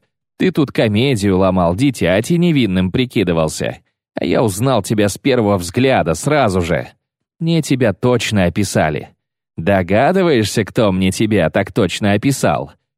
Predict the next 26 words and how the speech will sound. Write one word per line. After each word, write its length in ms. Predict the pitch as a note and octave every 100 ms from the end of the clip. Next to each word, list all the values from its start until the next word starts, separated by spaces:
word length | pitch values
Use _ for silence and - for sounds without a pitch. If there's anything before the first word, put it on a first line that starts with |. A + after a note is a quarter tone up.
| -
Кто 300 | - G#3 B2
дал 240 | A#2 A2
мне 180 | G#2+ B2
чёткие 460 | B2 C#3 G2+ - G#2
указания, 640 | F#2+ A2+ A2+ D#3+ F#2+ F2+
где 220 | A2 C3+ F3
и 160 | G#2+
в 80 | G2
какой 340 | - G#2 B2
компании 600 | G#2 A2 G#2 A2+ G#2 G#2 G#2+
я 220 | G#2+ F#2+
тебя 260 | B2 G#2+
найду? 460 | A2+ C3+ C3+ F2+ - _ _ -
О, 320 | A3 G#3+ E3+
наверняка 720 | C#3+ C#3+ C3 B2 A2+ A#2 G2
догадываешься!» 1040 | F#2 F#2 F2 D#2+ D#2+ D#2 D2 - C#2+ - - _ _ _ _ _ _ _ _ -
«Отпусти 920 | E2 - - G2 - - G2 G2 -
девушку!» 1000 | G2+ F#2 A2+ G2+ D2+ - - C#2 A#1 - _ _ _ _ _ _ _
«Но 180 | A2 A#2
я 260 | A2+ G#2 F#2+
тебя 320 | - G#2 G#2+
знаю 380 | G2 G#2+ F#2 F#2
не 140 | C3
только 420 | C#3 A2+ F2 G#2
по 120 | G2+ B2
описанию», 840 | B2+ F3 - G2 D#2 C#2+ B1 B1